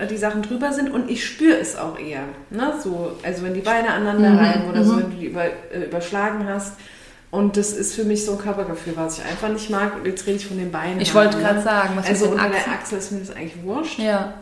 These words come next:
Speaker 1: Sag ich dir ganz ehrlich, es kann passieren, dass die auch mal drei, vier, fünf Zentimeter lang werden.
Speaker 2: Flechtest du die dann?
Speaker 1: Äh, nee, also
Speaker 2: Okay.
Speaker 1: ich versuche immer so Cornrows zu machen, aber
Speaker 2: <laughs>
Speaker 1: das, ähm, ist ein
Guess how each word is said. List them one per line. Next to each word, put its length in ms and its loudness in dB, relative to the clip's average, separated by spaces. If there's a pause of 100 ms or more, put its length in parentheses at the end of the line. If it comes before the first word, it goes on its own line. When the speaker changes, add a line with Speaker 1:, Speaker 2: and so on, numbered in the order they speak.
(100)
Speaker 1:
Sag 140 -2
ich 120 -8
dir 80 -4
ganz 260 -4
ehrlich, 360 -2
es 200 -10
kann 200 -2
passieren, 340 -2
dass 200 -2
die 120 -4
auch 220 -4
mal 240 -2
drei, 240 -2
vier, 180 -4
fünf 240 -8
Zentimeter 540 0
lang 160 -4 (100)
werden. 120 -4
Speaker 2:
Flechtest 440 2
du 60 0
die 160 0
dann? 240 0 (640)
Speaker 1:
Äh, 180 4
nee, 420 2
also 280 -6
Speaker 2:
Okay. 280 -2
Speaker 1:
ich 80 -2
versuche 340 -2
immer 200 0
so 400 -4
Cornrows 580 0
zu 100 -8
machen, 340 -8 (180)
aber 380 4 (120)
Speaker 2:
<laughs> 120 -16
Speaker 1:
das, 320 -12
ähm, 360 -6
ist 160 -8
ein 340 -6